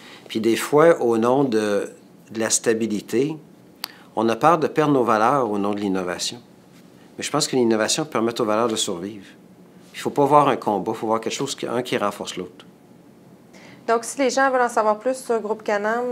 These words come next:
Speaker 2: euh, ils vont sur votre site web ?
Speaker 1: Non, ils sont obligés d'acheter une bâtisse. <laughs> Je passe une commande.
Speaker 2: OK. <laughs>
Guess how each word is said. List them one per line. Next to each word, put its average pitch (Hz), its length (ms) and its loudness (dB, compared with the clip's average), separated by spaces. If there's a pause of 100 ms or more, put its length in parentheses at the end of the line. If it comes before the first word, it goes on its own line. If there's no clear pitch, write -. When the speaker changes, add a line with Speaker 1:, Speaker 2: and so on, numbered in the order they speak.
(140)
Speaker 2:
euh, 190 580 -2 (180)
ils 196 60 -18
vont 196 140 -2
sur 214 180 -4
votre 196 180 -6
site - 280 -8
web ? 220 260 2
Speaker 1:
Non, 151 280 8
ils 147 60 4
sont 143 280 4
obligés 151 260 4
d'acheter 151 300 4
une 131 100 4
bâtisse. 120 680 4
<laughs> - 1600 6
Je 320 140 2
passe 214 240 6
une 247 160 4
commande. 254 340 8
Speaker 2:
OK. 277 240 12
<laughs> 330 60 8